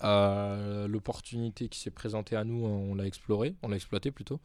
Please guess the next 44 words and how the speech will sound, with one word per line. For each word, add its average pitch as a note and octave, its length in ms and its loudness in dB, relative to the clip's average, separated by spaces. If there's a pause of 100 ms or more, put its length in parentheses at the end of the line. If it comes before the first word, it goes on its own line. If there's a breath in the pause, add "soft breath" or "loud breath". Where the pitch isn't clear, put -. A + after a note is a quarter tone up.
(580 loud breath)
Euh, G2+ 720 0
ça G#2+ 160 -4
nous G#2+ 140 0
coûte - 240 0
<laughs> - 20 8
aujourd'hui A#2+ 300 4
beaucoup A#2+ 340 6
d'argent, A#2+ 320 10
il C3+ 100 4
faut - 160 0
être - 220 4
honnête. A#2+ 440 2 (160)
Euh, G2+ 420 0
c'est G2+ 240 -2
de F#2+ 60 -4
l'investissement G#2 680 2
personnel A2+ 600 -2 (600 soft breath)
pour G#2+ 140 0
la F#2+ 80 4
plupart G2+ 320 0
du G2 100 -6
temps, B2 240 0 (160)
parce - 140 -16
que G#2+ 60 -2
du G2 120 -4
coup, A#2 260 -2
euh, G2 220 -2 (460 loud breath)
alors G#2+ 180 0
c'est, - 220 -6 (460)
pour, G#2+ 240 4
pour G#2+ 260 2
raconter G#2 340 0
l'ironie, A2 380 0
c'est A2 160 -6
que A2 300 -2
à G#2+ 40 2
la G#2 100 4
base, A#2 180 2
je G#2 40 -4
devais G#2 160 0
partir - 340 -4
avec G2+ 240 -2
mon G#2 100 0
cadreur, A2 440 2